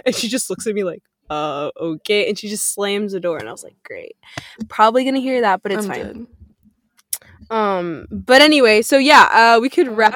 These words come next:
Speaker 2: Um,
Speaker 1: this up. Um,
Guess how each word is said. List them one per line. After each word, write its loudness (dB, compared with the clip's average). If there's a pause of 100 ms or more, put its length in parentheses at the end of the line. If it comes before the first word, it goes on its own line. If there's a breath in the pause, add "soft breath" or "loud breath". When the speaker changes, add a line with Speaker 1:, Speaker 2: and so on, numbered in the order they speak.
Speaker 2:
Um, -20
Speaker 1:
this -8
up. -4 (840 soft breath)
Um, -4